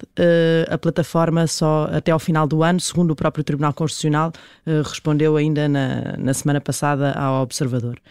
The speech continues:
Eh, mas há aqui uma, um terceiro elemento que, que estava numa troca de correspondência, eh, de dois mil e vinte e um entre, eh, o Presidente do Tribunal Constitucional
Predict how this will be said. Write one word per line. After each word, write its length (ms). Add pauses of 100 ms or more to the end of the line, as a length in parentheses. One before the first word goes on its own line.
(360)
Eh, 320
mas 240
há 60
aqui 240
uma, 340
um 120
terceiro 280
elemento 500 (1040)
que, 480 (560)
que 60
estava 520
numa 180
troca 280
de 60
correspondência, 880
eh, 280
de 140
dois 240
mil 180
e 60
vinte 320
e 60
um 120 (480)
entre, 560
eh, 440
o 100
Presidente 480
do 60
Tribunal 300
Constitucional 580